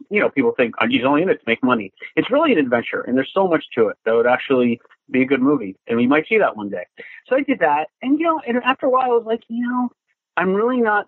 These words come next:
following my passion a lot. I'm not, I went to film school, and I'm a movie maker, and I know how to make films, and this is what I've been trained to do. Why am I not doing it?" So I, I got back into that, and then I got together with my friends at U S C, and I said, "Hey, we're gonna make a movie for, like, almost no money,"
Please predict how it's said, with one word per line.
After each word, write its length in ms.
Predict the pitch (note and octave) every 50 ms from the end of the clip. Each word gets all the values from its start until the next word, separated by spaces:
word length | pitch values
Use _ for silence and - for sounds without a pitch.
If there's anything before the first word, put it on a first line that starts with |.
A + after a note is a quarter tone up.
| _ -
following 240 | F3 E3+ E3+ E3+ D#3+
my 120 | D#3 D3+
passion 420 | D3+ - D3 D3 D#3 - - C#3 A#2
a 20 |
lot. 160 | A2 G#2 G#2+ -
I'm 180 | C#3 D3 D#3+
not, 260 | E3+ F#3 G3 G3 F#3 -
I 60 | F3
went 140 | G3+ B3+ C4
to 80 | B3+ A#3+
film 240 | - C4+ D4+ D#4 D#4
school, 320 | - - A3 F3+ D#3 D3+
and 80 | D3+ D#3+
I'm 80 | F#3
a 40 | G3
movie 300 | G3+ G#3+ C4+ D4+ D4+ C4
maker, 460 | G3 C#3+ A#2 A2+ - - B2+ B2+ B2+
and 100 | C3 C#3
I 80 | D3 D#3+
know 100 | F3 E3+
how 120 | F#3 F#3+
to 60 | F#3+
make 180 | F#3+ G3 G3 _ -
films, 400 | A3 B3 A#3+ A3+ F3+ D3 C3 - -
and 120 | D3 E3
this 80 | F3+ F3+
is 80 | F#3
what 120 | F3+ F3 F3+
I've 80 | E3+
been 100 | F3 F3
trained 300 | - - G3 G3+ G#3 G3
to 80 | F#3+ F#3+
do. 320 | - G3+ B3 B3+ E3+ C3+ - - - _ _ _ -
Why 260 | B2 C3+ E3 F#3+ A3
am 80 | G3+
I 80 | F#3 C#3+
not 280 | B2+ B2 C#3 D#3 D3 - _ -
doing 220 | A#2 A#2 A#2 G#2
it?" 200 | F#2+ - - - _ - - - - - - - _ - -
So 260 | A3+ A3 G#3+ G#3+ - _ _ _ - E3+
I, 300 | F3+ F#3 F#3 F#3+ G3 E3 - _ -
I 160 | E3 F3+ F#3 F#3 -
got 220 | F#3+ F3+ F#3+ - -
back 220 | F#3+ F#3+ F#3+ -
into 240 | - F#3+ A3 B3+ C4+
that, 280 | - G#2+ G2+ - - - _ -
and 200 | C#3 D3 D#3 E3 F3
then 100 | F#3 F3+
I 80 | F3 E3+
got 240 | D#3 E3+ F3+ F3+
together 240 | - G#3 G3 F#3+ F#3+
with 80 | F3+ E3+
my 100 | F3+ E3+
friends 260 | - F3 E3 E3 D3+
at 60 | D3 C#3
U 180 | D3+ D3+ D3+
S 80 | D3+ D3+ -
C, 280 | - C3 C3+ C3+ C#3 C3+
and 120 | C3 B2+
I 40 | B2+ - -
said, 120 | C#3+ B2 - -
"Hey, 320 | - - F#3+ E3 C#3 - - -
we're 240 | C#3+ D#3 F#3+ G3+ A3
gonna 160 | A3+ A3 G#3+
make 220 | F#3+ E3 E3+ - -
a 40 |
movie 280 | D3+ C#3 C3+ C3 C3 B2
for, 120 | - A#2+
like, 220 | A2 G#2+ G#2+ - -
almost 280 | B2+ B2 A#2+ A#2 - -
no 340 | - A2+ A2 E3+ B2+ C3+ C#3
money," 400 | C#3 C3 B2+ A#2 - F2 F2+